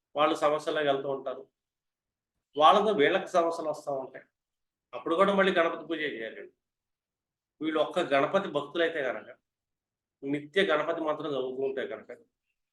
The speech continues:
వీళ్ళ జీవితంలో almost కష్టాలన్నీ తగ్గే అవకాశం ఉంటుందని చెప్పాలి. అదొకటే కాదు, వీళ్ళు ఎప్పుడైతే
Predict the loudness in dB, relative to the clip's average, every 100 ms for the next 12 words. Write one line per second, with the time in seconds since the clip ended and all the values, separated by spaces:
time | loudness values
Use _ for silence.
0 | _ _ _ _ _ 0 2 2 2 2
1 | 4 4 4 2 -2 -4 2 2 2 4
2 | 4 4 0 0 0 -4 -12 _ _ _
3 | _ _ -8 -6 0 2 4 2 0 -2
4 | -4 -2 -2 0 -4 -8 -10 -8 -10 -10
5 | -14 -18 -20 _ _ _ _ _ _ _
6 | _ _ _ _ _ _ _ _ _ _
7 | _ _ _ _ -2 0 2 4 4 4
8 | 2 -2 -4 -6 -12 _ _ _ _ _
9 | _ _ _ -6 4 4 4